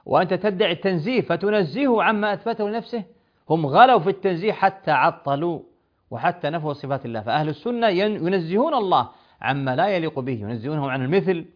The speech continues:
ينزهونه عن النقائص، عن، عن مماثلة المخلوقات وما شابه ذلك. فتنزيههم لا يقودهم إلى التعطيل، كما أن إثباتهم لا يقودهم إلى التمثيل والتشبيه.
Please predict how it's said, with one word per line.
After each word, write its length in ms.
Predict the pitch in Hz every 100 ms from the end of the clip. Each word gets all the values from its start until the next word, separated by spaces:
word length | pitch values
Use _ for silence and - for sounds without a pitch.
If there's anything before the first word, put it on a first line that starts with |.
| _ _ -
ينزهونه 360 | 131 123 151 135
عن 140 | 139
النقائص، 800 | 135 135 131 190 175 180 - - _ _ -
عن، 220 | 120 139
عن 160 | 123 151
مماثلة 400 | 147 151 175 160
المخلوقات 720 | 151 143 139 139 175 208 190 - - _ _ _ _ _ _ -
وما 220 | 143 160
شابه 320 | 127 156 135
ذلك. 360 | 120 117 101 - _ _ _ -
فتنزيههم 1040 | 127 147 170 147 214 294 285 294 311 311 -
لا 180 | 170 214
يقودهم 420 | 208 208 196 175
إلى 80 | 160
التعطيل، 500 | - 151 139 196 226
كما 240 | 190 185
أن 100 | 170
إثباتهم 640 | 151 131 156 170 190 196
لا 100 | 143
يقودهم 420 | 147 147 160 156 135
إلى 300 | 143 180 -
التمثيل 520 | 139 - 131 123 175
والتشبيه. 640 | 165 131 117 - 113 101